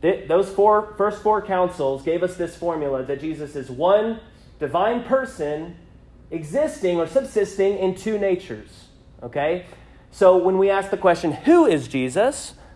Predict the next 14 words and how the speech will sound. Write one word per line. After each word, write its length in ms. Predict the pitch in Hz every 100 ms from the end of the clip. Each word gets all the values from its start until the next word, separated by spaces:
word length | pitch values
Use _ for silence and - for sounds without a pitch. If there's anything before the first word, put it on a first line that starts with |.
| -
Well, 160 | 165 214
of 100 | 214
course, 580 | 214 269 - - - - - - - - - -
there's 200 | 180 160
one 240 | 202 233
answer. 560 | 214 269 269 135 90 - - - - - - - -
He 140 | 160
is 140 | 208 190
the 120 | 190
second 500 | 180 208 202 185 -
person 680 | - 294 - 156 165 226 - -
of 140 | 147
the 60 | 185
Trinity. 500 | - 277 175 120